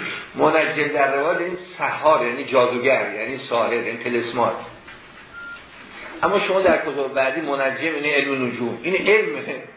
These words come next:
این اصلاً دقیقاً با اون مختلف، اصلاً جابجا شده. من حتی بعضی از معاصرین حفظه الله یه بحث شد راجع به این تحقیقاتی که نجوم راجع به ماه می‌گن، گفت روایت روزی که منجمین اعتبار، مثلا ما منجمین مراد سحرن، مراد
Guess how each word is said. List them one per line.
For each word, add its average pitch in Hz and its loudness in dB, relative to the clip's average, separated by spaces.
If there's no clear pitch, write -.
این 170 -2
اصلاً 185 2
دقیقاً 143 0
با 160 -2
اون 151 -4
مختلف، 123 -6
اصلاً 165 -6
جابجا 170 2
شده. - -6
من 156 4
حتی 156 2
بعضی 120 2
از 113 -4
معاصرین 117 -4
حفظه 107 -2
الله 117 0
یه 123 4
بحث 123 2
شد 180 -6
راجع 165 0
به 175 -2
این 156 -2
تحقیقاتی 127 0
که 117 -4
نجوم 120 -6
راجع 110 -2
به 110 -4
ماه 110 -4
می‌گن، 147 0
گفت 151 4
روایت 139 8
روزی 143 0
که 127 -4
منجمین 120 0
اعتبار، 110 -2
مثلا 135 -4
ما 147 4
منجمین 107 0
مراد 117 4
سحرن، 120 2
مراد 113 -6